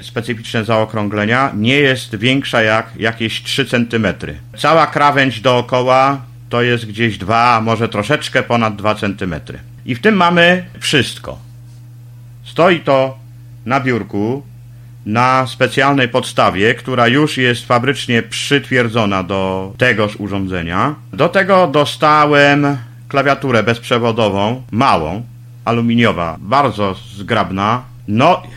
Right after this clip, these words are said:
jedyna niedogodność to jest taka, że wielkość tejże jest,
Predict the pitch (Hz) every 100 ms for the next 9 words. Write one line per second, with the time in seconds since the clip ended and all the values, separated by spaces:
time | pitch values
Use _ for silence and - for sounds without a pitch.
0 | - 95 131 131 147 143 143 127 120 135
1 | 135 143 - - 135 127 131 131 - -
2 | 127 - 104 107 131 123 98 104 107 120
3 | 127 - - - - 92 113 143 139 -
4 | - - 113 104 87 107 143 123 127 147
5 | - -